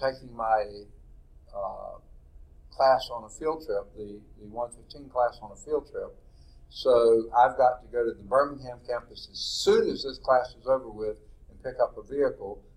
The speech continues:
and bring it back here. So on Thursday, my office hours, I won't have <laughs> any office hours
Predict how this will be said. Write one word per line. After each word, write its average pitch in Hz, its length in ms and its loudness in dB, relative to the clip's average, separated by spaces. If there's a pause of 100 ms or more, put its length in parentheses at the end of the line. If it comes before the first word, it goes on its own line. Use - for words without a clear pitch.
(140)
and 101 120 -14
bring 120 220 -4
it - 120 -16
back 110 280 0
here. 113 280 -6
So 101 380 -2 (480)
on 101 260 -8
Thursday, 139 580 2
my 113 60 -8
office 120 480 0
hours, 113 460 0 (360)
I 101 60 -2
won't 139 340 2
have 156 240 4
<laughs> - 40 -8
any 123 200 -2
office 120 400 2
hours 117 380 2